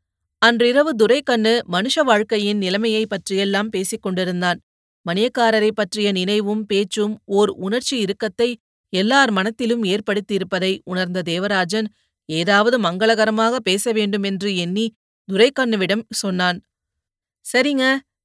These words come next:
வீடு கட்ட ஆரம்பிச்சிட்டோம். வீட்டை விளக்கேத்தி வைக்க ஒரு பொண்ணு வேண்டாமா? ஹென்றி பிள்ளைக்கு நீங்க தானே எல்லாம், அதை பத்தி ஏதாவது யோசனை பண்ணுங்க," என்று பரிகாசமாக சொன்னான். துரைக்கண்ணு அது பற்றி ஆழ்ந்து யோசித்தான்.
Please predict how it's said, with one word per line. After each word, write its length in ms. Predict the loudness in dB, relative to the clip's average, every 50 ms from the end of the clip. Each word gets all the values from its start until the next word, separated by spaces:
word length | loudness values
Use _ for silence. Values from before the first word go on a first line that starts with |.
| _ _
வீடு 280 | -6 -4 -2 0 0 0
கட்ட 360 | 0 2 4 4 6 6 4
ஆரம்பிச்சிட்டோம். 540 | 4 2 -2 -2 -2 -2 0 2 2 2 0 -4 _ _ _ _ _ _ _ _ _
வீட்டை 400 | -8 -4 -4 -2 0 6 6 8
விளக்கேத்தி 440 | 8 6 4 2 -2 -2 -2 -2 -2
வைக்க 400 | -2 0 2 2 4 4 6 6
ஒரு 180 | 6 6 4
பொண்ணு 260 | 2 -2 -2 -2 0 0
வேண்டாமா? 600 | 0 2 2 0 0 2 2 2 2 2 0 -2 -6 _ _ _ _ _ _ _ _ _ _ _
ஹென்றி 380 | -8 -4 -4 -2 -2 -4 -4
பிள்ளைக்கு 460 | -4 -2 0 0 0 0 0 -2 -2
நீங்க 240 | 0 0 0 0 2
தானே 220 | 0 2 2 4 4
எல்லாம், 420 | 4 4 4 4 4 4 2 0 -4 _ _ _ _ _ _ _ _
அதை 180 | _ -10 -8 -6 -4
பத்தி 180 | -4 2 4
ஏதாவது 380 | 4 6 6 6 4 4 4 4
யோசனை 340 | 4 2 2 0 -2 -2 -2
பண்ணுங்க," 500 | 0 0 2 2 4 4 4 4 2 0 -6 _ _ _ _ _ _ _ _ _ _ _
என்று 300 | _ -2 -2 -2 -2 -2 0 0
பரிகாசமாக 600 | 2 2 2 2 2 2 0 0 -2 -2 -2 -2 -2
சொன்னான். 480 | -4 -4 -4 -4 -2 -2 -2 -4 -6 -8 _ _ _ _ _ _ _ _ 0
துரைக்கண்ணு 540 | 4 4 4 4 4 2 0 2 2 0 0
அது 180 | 2 0 0
பற்றி 340 | 0 0 -2 -2 -2 0 2
ஆழ்ந்து 480 | 2 4 4 2 0 0 0 0 0 0
யோசித்தான். 460 | 0 -2 -6 -4 -2 -2 -2 -2